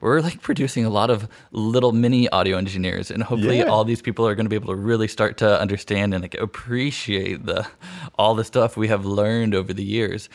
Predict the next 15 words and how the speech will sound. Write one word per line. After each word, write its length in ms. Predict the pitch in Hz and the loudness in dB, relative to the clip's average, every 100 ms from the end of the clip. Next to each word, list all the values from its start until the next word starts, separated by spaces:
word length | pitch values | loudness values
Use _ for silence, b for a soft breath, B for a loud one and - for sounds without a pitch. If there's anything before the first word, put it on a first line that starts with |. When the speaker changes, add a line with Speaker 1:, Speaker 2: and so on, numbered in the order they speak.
| B B | B B
Speaker 1:
So 140 | - | -2
even, 280 | 135 156 175 | 2 2 0
like, 140 | 156 127 | -2 -2
for 120 | 123 | 0
me, 280 | 107 139 95 | 0 0 -2
it's, 340 | 92 - - B B B B - | -4 -8 -18 B B B B -2
right 120 | 135 | 0
now 120 | 147 | 0
I'm 60 | 135 | 0
helping 260 | 143 139 | -2 -2
people 300 | 123 120 123 117 | -6 0 0 2
produce 400 | 123 104 107 - | -2 -4 -4 -6
podcasts. 640 | - 98 113 - 78 90 | -6 -2 -2 -4 -6 -8
And 180 | - 104 | -8 -8
so 300 | - 104 95 | 0 0 0